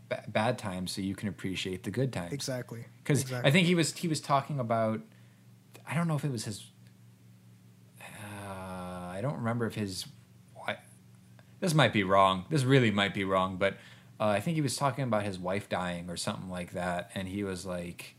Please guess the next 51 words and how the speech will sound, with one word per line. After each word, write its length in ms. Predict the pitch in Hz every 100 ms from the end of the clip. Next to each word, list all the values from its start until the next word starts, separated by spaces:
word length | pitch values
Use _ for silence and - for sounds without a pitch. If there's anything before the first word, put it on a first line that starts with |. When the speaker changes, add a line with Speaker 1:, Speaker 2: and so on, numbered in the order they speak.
| - - _ -
Speaker 1:
you 80 | 95
know, 240 | 87 87 -
and 180 | 107 104
then 360 | 98 95 92 101
it, 460 | 107 95 - - -
something 400 | - 214 185 139
happened. 400 | 110 117 123 117
He 100 | 170
was 140 | 147
painting, 520 | - 131 120 110 104 101
something 300 | 160 156 131
traumatic 460 | 107 101 101 104
happened 320 | 107 92 107
to 60 | 98
him, 160 | 95 90
and 80 |
he 60 | 98
was 120 | 95
painting, 540 | - - 98 90 87 - -
Speaker 2:
Oh, 280 | 131 131 131
okay. 140 | -
Speaker 1:
and 200 | 92 95
it 60 | 104
was 160 | 101
on 160 | 101 101
live 260 | 98 98
T 220 | - 104 98
V, 160 | 113
and 80 | 107
he 60 | 87
said, 200 | - 87
"Well, 200 | 92 104
you 160 | 87
gotta 260 | 80 92 98
have 360 | 92 98 95 107
the, 200 | 90 -
uh, 260 | 87 87 85 - - - -
you 60 | 90
got, 160 | 90
you 140 | 107 98
gotta 240 | 98 95
have 180 | 107 98
the 80 | 90
bad 300 | 92 101 -
times 260 | 92 95
so 100 | -
you 120 | 92
can 120 | 92 101
appreciate 640 | 98 95 90 95 95 -
the 60 | 104
good," 300 | 135 131